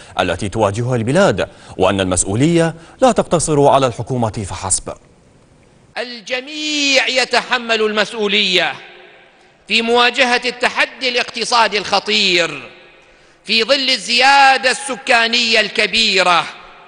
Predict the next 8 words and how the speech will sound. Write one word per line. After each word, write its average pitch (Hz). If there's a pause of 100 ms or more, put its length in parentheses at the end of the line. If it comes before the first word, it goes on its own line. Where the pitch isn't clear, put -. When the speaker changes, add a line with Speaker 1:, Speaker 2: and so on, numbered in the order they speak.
(500)
Speaker 2:
وشحة 254
الموارد 226
الطبيعية، 202 (840)
وأبرزها 226
الجفاف 226 (680)
والتصحر 220 (480)
والتغير 247
المناخي 214